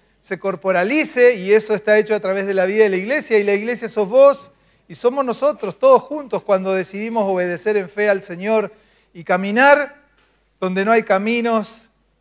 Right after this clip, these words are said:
eh, seguir confiando en el Señor y descubrir día tras día que esto no es porque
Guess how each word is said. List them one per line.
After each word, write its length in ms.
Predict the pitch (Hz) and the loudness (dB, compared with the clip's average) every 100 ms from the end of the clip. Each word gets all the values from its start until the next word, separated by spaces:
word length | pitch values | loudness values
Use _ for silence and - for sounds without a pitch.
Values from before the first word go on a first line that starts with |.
| _ | _
eh, 420 | 160 160 151 147 139 _ _ _ _ _ _ _ _ _ _ _ _ | -16 -14 -14 -18 -20 _ _ _ _ _ _ _ _ _ _ _ _
seguir 300 | - 196 220 | -4 -2 -2
confiando 480 | 220 202 170 214 214 | -2 -4 -2 -2 -2
en 60 | 196 | -6
el 100 | 180 | -8
Señor 420 | 180 190 196 190 | -8 -6 -4 -4
y 100 | 180 | -6
descubrir 720 | 170 - 196 196 254 214 175 | -10 -8 -6 -6 -6 -10 -10
día 340 | 226 247 233 | -6 -4 -4
tras 220 | 220 185 165 | -4 -6 -4
día 300 | 214 214 190 | -2 -2 -2
que 140 | 196 | -4
esto 240 | 196 196 | -4 -8
no 120 | 196 208 | -8 -8
es 80 | |
porque 720 | 208 196 175 175 165 156 135 | -8 -10 -8 -8 -8 -8 -12